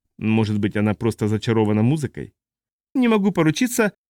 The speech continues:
но подозреваю, что все не так просто. «Странно», сказал Лэнсинг, «но встреча с башней нам ничего не дала. Абсолютно ничего, как и куб. А ведь их кто-то строил и строил с определенной целью».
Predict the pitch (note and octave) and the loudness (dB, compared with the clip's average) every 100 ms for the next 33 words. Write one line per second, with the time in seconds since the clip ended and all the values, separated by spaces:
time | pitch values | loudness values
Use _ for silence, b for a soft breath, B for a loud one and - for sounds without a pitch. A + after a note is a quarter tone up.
0 | _ B3+ C#4 F#3+ E3 E3 F3+ G#3+ D#3 E3 | _ -4 -2 0 2 2 2 0 0 0
1 | D#3 - A3+ G#3 G#3+ C#3 B2+ G#2+ G2 - | 0 -2 0 2 2 0 -2 -6 -8 -8
2 | E2+ - _ _ _ _ - - - A2+ | -14 -16 _ _ _ _ -10 -10 -4 -2
3 | F#2+ F#2 G2 - - G#2+ A2 G2 F2 F#2 | 0 -4 -6 -10 -4 0 0 0 -4 -10
4 | F2 _ _ _ - A2+ - A#2+ A#2 G2+ | -14 _ _ _ -2 -2 2 2 2 -2
5 | G#2+ C3 - G#2 A#2+ A2+ A2+ G#2+ A#2 G#2 | 0 -2 -2 -4 0 2 2 0 0 0
6 | G2+ A2+ F#2 - _ _ _ _ A#2+ - | 0 0 -2 -6 _ _ _ _ -4 0
7 | A#2 A2 C3 A2 G#2 G2+ A2+ C3 B2 G#2+ | 0 0 0 0 0 0 2 2 0 -2
8 | A#2+ - F#2 - _ _ _ _ B2 A2 | -4 -4 -8 -8 _ _ _ _ -2 0
9 | G#2+ B2 - A#2 A2 A#2+ - F3 A2+ E2+ | 0 -2 -2 -6 -4 -6 0 0 2 -2
10 | - A2+ - A#2 A2 G#2 A#2 A#2 A2 A2 | -6 -8 -2 0 0 0 -2 -2 0 0
11 | G#2+ C#3 - F#2 D2 | 0 -2 -4 -8 -8